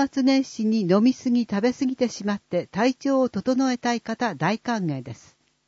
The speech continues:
保健師と日常生活での注意点を一緒に考えましょう。感染症対策のため完全予約制とします。参加費は無料。ふるって申し込みください。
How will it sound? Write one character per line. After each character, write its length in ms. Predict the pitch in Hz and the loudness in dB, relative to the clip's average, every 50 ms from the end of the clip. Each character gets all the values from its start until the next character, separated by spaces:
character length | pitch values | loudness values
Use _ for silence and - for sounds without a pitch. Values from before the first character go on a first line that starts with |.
| _ _ _ _ _ _ _ _ _ _ _ _ _ | _ _ _ _ _ _ _ _ _ _ _ _ _
保 140 | - 247 247 | -4 -4 -2
健 240 | - - 277 262 247 | 0 0 0 0 0
師 200 | - - - - | -4 -10 -18 -6
と 220 | - 202 190 180 | -4 -4 -2 -2
日 320 | 180 175 190 175 - 269 247 | -2 -2 -4 -2 -4 -4 -2
常 220 | 277 277 269 247 | 0 0 -2 -2
生 240 | - - 262 254 - | -2 -2 -4 -4 -2
活 260 | - 240 226 - 214 | -4 -8 -8 -8 -4
で 140 | 196 214 208 | -4 -2 -2
の 160 | 208 208 190 | 0 -2 -4
注 320 | - - - 254 269 269 | -6 -6 -4 -2 -2 -2
意 100 | 262 247 | -2 -4
点 300 | 233 - 220 208 208 202 202 | -6 -6 -6 -4 -4 -2 -2
を 80 | 185 | -4
一 60 | 170 165 | -4 -6
緒 240 | - - - 277 | -8 -4 -4 -2
に 100 | 285 269 | -2 -2
考 340 | 262 - 214 208 214 214 226 226 | -4 -6 -4 -4 -4 -2 -4 -4
え 100 | 220 208 | -4 -4
ま 100 | 190 190 | -6 -8
し 160 | - - 185 | -8 -8 -8
ょ 200 | 170 151 139 - _ | -8 -8 -10 -14 _
う。 560 | _ _ _ _ _ _ _ _ _ _ _ _ _ _ _ _ _ _ _ _ _ _ | _ _ _ _ _ _ _ _ _ _ _ _ _ _ _ _ _ _ _ _ _ _
感 240 | - 247 269 285 285 | -4 0 0 0 0
染 240 | - - 294 294 285 | 0 0 0 0 0
症 260 | - - 277 269 262 | 0 -2 -2 -2 -2
対 200 | - - 240 247 | -2 -4 -4 -4
策 300 | - - 247 226 - 208 | -4 -8 -10 -10 -8 -6
の 140 | 202 202 190 | -4 -4 -4
た 120 | - 180 | -4 -4
め 220 | 170 175 165 - - _ _ - | -4 -4 -4 -6 -10 _ _ -8
完 260 | - 226 254 269 240 | -4 -2 -2 0 0
全 240 | 269 277 262 247 226 | 0 -2 -2 0 0
予 120 | 214 208 | 0 0
約 220 | 220 220 208 - | 0 0 -2 -8
制 220 | - - 214 208 196 | -8 -8 -6 -6 -6
と 100 | - 147 | -8 -12
し 160 | - - 143 | -12 -10 -12
ま 100 | 143 123 - | -12 -12 -12
す。 240 | - - - _ _ _ _ _ _ _ _ _ _ _ _ _ _ _ _ _ | -18 -20 -20 _ _ _ _ _ _ _ _ _ _ _ _ _ _ _ _ _
参 340 | - - 254 262 277 285 269 | -10 -4 -2 0 0 0 -2
加 100 | 285 277 | -2 -4
費 160 | 247 262 247 | -4 -2 0
は 160 | 233 214 180 | 0 0 2
無 160 | 165 170 170 | 2 0 0
料。 320 | 160 185 185 175 151 - _ _ _ _ _ _ _ _ _ _ _ _ _ _ _ | 0 -2 -4 -4 -6 -8 _ _ _ _ _ _ _ _ _ _ _ _ _ _ _
ふ 160 | - 240 262 | -2 0 2
る 60 | 285 | 2
っ 60 | 311 294 | 2 0
て 180 | - - 277 | 0 -2 0
申 220 | 262 226 226 240 254 | 2 2 2 0 -2
し 80 | - - | -4 -4
込 140 | - 247 220 | -4 -2 -2
み 100 | 226 214 | -2 -4
く 100 | - 185 | -4 -6
だ 140 | 185 175 - | -6 -6 -8
さ 180 | - 165 151 | -10 -12 -12
い。 100 | 135 131 | -12 -14